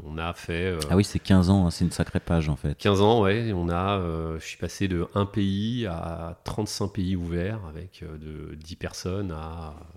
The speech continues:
Speaker 1: euh, trois mille personnes, euh, avec une trentaine de filiales, euh, dans le monde. Donc, euh, une, une, un bout d'aventure, euh, à la fois technologique, parce que, euh,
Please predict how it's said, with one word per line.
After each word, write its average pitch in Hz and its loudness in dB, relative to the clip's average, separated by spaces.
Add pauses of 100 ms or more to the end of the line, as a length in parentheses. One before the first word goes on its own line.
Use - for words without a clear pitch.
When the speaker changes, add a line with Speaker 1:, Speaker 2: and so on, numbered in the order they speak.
(320)
Speaker 1:
euh, - -18 (240)
trois - -8
mille 82 -6
personnes, 87 -8
euh, 76 -16
avec 80 -10
une 78 -6
trentaine 85 -6
de 82 -6
filiales, 80 -8
euh, 80 -14
dans 78 -10
le 71 -12
monde. 98 -12 (1000)
Donc, 85 -4
euh, 85 2
une, 104 2
une, 113 4
un 107 8
bout 107 4
d'aventure, 131 8
euh, 92 6 (180)
à 101 0
la 104 6
fois 110 4
technologique, 110 2
parce - -6
que, - -6
euh, 92 0